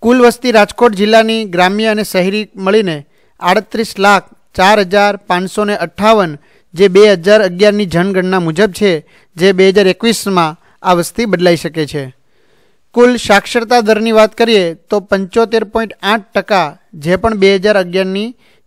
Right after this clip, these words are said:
જનગણના પ્રમાણે કે સાક્ષરતા દરને આધારે છે. જાતિ પ્રમાણ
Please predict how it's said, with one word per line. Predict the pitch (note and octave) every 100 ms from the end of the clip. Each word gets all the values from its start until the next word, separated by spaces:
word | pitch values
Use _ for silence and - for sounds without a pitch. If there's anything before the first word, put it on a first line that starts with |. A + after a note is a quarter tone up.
| -
જનગણના | F3 G3 G3 G3
પ્રમાણે | F#3+ F#3+ G3 G3+
કે | G3
સાક્ષરતા | - F3 - F#3 F#3+
દરને | F3 E3+ F3+
આધારે | D#3+ D#3 D#3+ D3+
છે. | - C3 - _ _ _ _ _ _ _ _ -
જાતિ | D3+ F3+ G#3
પ્રમાણ | A#3+ A3+ A#3 A#3+ A#3+